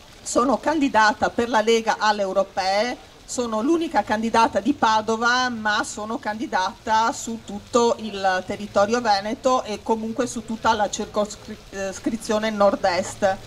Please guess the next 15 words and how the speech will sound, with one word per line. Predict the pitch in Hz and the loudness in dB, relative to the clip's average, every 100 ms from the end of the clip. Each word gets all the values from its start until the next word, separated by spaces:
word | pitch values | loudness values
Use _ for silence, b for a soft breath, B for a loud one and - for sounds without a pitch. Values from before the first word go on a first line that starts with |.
| B B B B B - - - - - - | B B B B B -20 -20 -20 -18 -20 0
Quello | 370 392 392 | 2 4 4
che | 311 | 4
voglio | 277 320 320 | 4 6 6
ribadire, | 302 262 277 208 294 320 311 302 302 | 6 4 4 6 4 4 4 2 0
eh, | 214 202 202 196 196 180 180 - | -2 2 4 4 4 4 0 0
è, | 240 247 208 - | 0 2 -2 -4
eh, | 196 180 175 175 170 170 175 - | -2 0 0 -2 -2 -4 -6 -10
come | - 277 240 220 | 4 6 6 0
si | 240 233 | -4 -6
è | 208 | -4
detto | 220 226 - - 190 185 175 170 175 | -2 -2 -6 -4 0 0 2 0 2
poc'anzi, | 208 202 202 208 226 269 311 320 269 | 2 2 2 2 0 -4 -2 0 2
l'importanza | 285 349 - 254 - 214 214 254 - 294 | 4 4 4 2 2 2 2 -2 0 0
di | 240 294 | 4 2
portare | 320 262 - 226 202 185 180 170 | 4 0 2 4 4 0 -4 -6